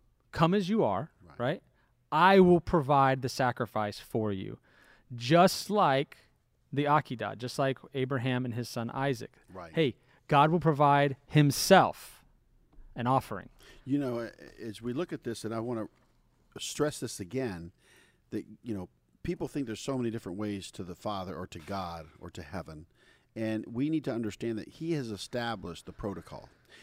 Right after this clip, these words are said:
Speaker 2: And I'll give you an example here. In Leviticus seventeen eleven,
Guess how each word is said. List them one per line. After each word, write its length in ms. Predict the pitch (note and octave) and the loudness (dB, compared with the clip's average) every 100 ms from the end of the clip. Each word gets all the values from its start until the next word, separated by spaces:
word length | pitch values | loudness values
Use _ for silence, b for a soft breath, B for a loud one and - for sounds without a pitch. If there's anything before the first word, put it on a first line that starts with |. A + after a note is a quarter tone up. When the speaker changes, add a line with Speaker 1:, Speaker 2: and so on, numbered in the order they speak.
| b - | b -6
Speaker 2:
And 140 | A2+ | -2
I'll 80 | A#2 | -2
give 100 | C3+ | -2
you 60 | |
an 80 | C#3+ | -2
example 360 | B2 B2 A#2 G2 | -2 -2 -4 -6
here. 80 | E2 | -6
In 80 | G2+ | -4
Leviticus 400 | A2 E3 F#3+ - | -2 -2 -2 -2
seventeen 420 | D#3+ D3+ D#3 D3 | 0 0 -2 -2
eleven, 380 | C#3 G2+ D2+ | -2 -4 -8